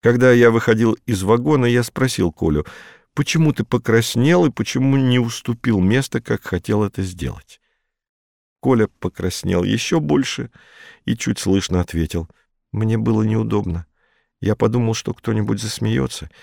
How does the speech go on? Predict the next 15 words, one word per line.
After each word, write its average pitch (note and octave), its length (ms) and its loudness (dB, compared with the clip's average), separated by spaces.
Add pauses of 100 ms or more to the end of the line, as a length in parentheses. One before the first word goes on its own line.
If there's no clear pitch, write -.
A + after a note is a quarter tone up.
(160)
и - 80 -8
что A2 180 -6
кто-нибудь A#2 420 -2
скажет: G2 360 -4
'Какой F3 380 -2
благовоспитанный G2+ 1120 -2
мальчик.'» - 640 -8 (840)
Я G2 160 2
сказал: G2 480 2 (680)
«Значит, F#2 500 -6
у G2 60 -6
тебя A2+ 380 2
не G#2+ 140 0
хватило G#2 560 0
смелости. G2 720 -4